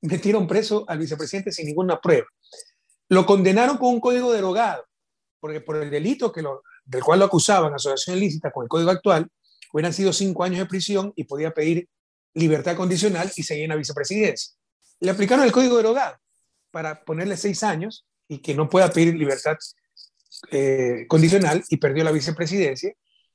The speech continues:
Pero con ese mismo código ya le tocaba salir hace año y medio,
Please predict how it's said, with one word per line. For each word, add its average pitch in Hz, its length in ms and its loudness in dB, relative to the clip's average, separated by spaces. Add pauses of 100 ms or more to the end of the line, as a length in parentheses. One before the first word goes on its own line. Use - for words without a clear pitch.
(240)
Pero 240 180 2
con 254 160 0
ese 311 220 2
mismo 311 200 0
código 233 400 -2 (240)
ya 180 140 -8
le 226 140 -4
tocaba 220 320 -6
salir 202 280 -6
hace 214 140 -8
año 208 160 -4
y 202 80 -6
medio, 190 300 -8